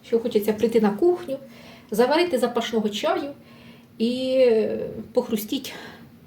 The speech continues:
з чайком якесь смачне печиво. Печива зразу в мене немає, тож я замішу тісто і його,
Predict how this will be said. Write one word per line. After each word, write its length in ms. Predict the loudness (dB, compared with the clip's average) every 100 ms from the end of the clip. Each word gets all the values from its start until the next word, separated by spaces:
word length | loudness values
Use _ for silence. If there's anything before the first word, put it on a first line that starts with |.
| -8
з 40 |
чайком 440 | -2 0 2 0 -2 -14 -20 _ -8
якесь 300 | -2 0 0
смачне 380 | 0 -4 -2 -4 -2
печиво. 500 | -2 -2 -4 -10 -12 -16 -18 -18 2
Печива 380 | 2 4 4 4
зразу 240 | 2 0
в 20 |
мене 220 | -2 -2 -4
немає, 440 | -2 -2 -2 -4
тож 160 | -6 -2
я 140 | -2
замішу 380 | 2 2 2 -2
тісто 500 | -4 -2 -2 -2 -6 -4
і 140 | -2
його, 380 | 0 2 0